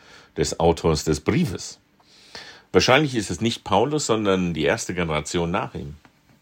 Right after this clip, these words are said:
Auch dies wäre unerheblich, weil nicht Paulus der Vergeber oder Heiland oder Christus ist, sondern Jesus von Nazareth in Kreuz und Auferstehung. Insofern sind die appellartigen Hinweise, vor allem im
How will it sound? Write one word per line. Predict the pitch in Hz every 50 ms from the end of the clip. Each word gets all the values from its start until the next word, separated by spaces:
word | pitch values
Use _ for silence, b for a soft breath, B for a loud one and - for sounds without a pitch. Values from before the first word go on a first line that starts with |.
| _ B B B B B B B B B B
Auch | - 87 85 - -
dies | - 147 185 180 -
wäre | 117 95 -
unerheblich, | 98 104 104 87 78 85 98 - - 101 95
weil | 98 90
nicht | 92 95 - - -
Paulus | - - 151 190 190 139 104 -
der | - - 85
Vergeber | - 107 - - 127 - 120 117 104
oder | 85 78 78 76
Heiland | 85 90 98 120 131 107 90 80
oder | 80 78 - -
Christus | - - 127 143 - - 107 -
ist, | - - -
sondern | - 110 95 85 76 73
Jesus | 69 71 80 104 127 123 101
von | - - 80 76
Nazareth | 73 71 87 98 - - 101 90 92 90 - - B B B B B B B B B B
in | - 69 69
Kreuz | 69 - - 73 71 73 73 76 71 - - - - - - - _
und | - 71 67 65 -
Auferstehung. | 73 78 71 76 - - - 92 101 120 98 - - - - _ _ _ _ _ _ _ _ _ - - B B B B B B
Insofern | B 101 101 90 95 143 196 - 185 156 143
sind | - 131 127 123
die | 113 104
appellartigen | 107 - - - 139 214 220 - - 117 120 - 123 113 92 107 95
Hinweise, | 90 101 147 196 202 180 135 95 87 85 87 92 92 113 127 156 180 165 156 B B B B
vor | - - - -
allem | - 92 110 104 92 82
im | 80 80 78 76 73 71 69 69